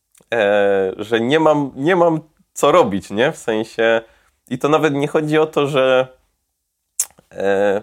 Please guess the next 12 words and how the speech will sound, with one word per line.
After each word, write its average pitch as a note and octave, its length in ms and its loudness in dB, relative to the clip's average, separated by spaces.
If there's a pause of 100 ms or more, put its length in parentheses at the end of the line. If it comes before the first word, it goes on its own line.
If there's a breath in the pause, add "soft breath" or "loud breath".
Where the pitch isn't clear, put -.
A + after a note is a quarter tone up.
(140)
nie A2+ 120 -6
chodzi C3+ 300 -4
nawet B2+ 420 0
o B2+ 120 2
to, C3 200 -4
że B2 160 -2
powiedzmy B2 800 -4 (360 soft breath)
mam A#2+ 260 0
więcej C3 460 -2
tasków B2+ 500 -2
niż A#2+ 260 -8
czasu, E3 500 -2